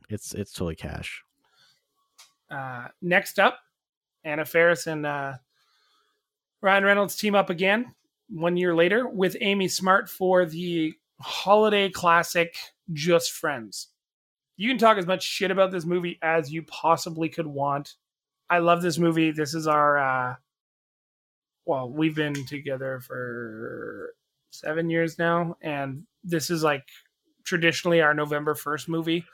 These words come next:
Speaker 2: It's like the ease into holiday, but, like, we'll quote this all summer long. It's such a great movie.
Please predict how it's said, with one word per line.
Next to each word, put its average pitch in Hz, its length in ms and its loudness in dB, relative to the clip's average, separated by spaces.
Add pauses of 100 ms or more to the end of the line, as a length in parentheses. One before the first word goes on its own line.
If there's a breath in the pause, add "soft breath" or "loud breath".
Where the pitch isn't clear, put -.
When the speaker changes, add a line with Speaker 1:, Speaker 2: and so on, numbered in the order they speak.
(160 soft breath)
Speaker 2:
It's - 80 -10
like 208 160 2
the 202 180 -6
ease 196 360 -4
into 185 160 0
holiday, 180 640 0 (720)
but, 185 100 6
like, 175 220 4
we'll 240 240 6
quote 185 280 0
this 170 220 -4
all 156 140 0
summer 147 320 -4
long. 117 340 -8
It's 156 240 -8
such 175 200 -2
a 143 60 -10
great 139 280 -8
movie. 135 400 -10